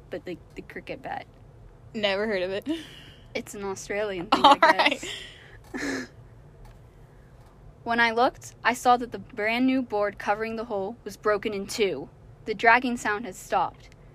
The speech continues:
Speaker 1: but I heard something else, whispering.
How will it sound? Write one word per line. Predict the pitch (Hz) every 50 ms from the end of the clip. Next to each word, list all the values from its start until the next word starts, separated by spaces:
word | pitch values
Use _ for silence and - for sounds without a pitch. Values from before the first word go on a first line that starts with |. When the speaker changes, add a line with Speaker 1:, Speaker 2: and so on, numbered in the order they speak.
| - -
Speaker 1:
but | - 208
I | 202
heard | 214 233 254 240 233
something | - - 233 233 226 208 - -
else, | 220 196 151 - - - - - - - - - - - - - - - -
whispering. | - 214 220 - - - 156 117 - - - -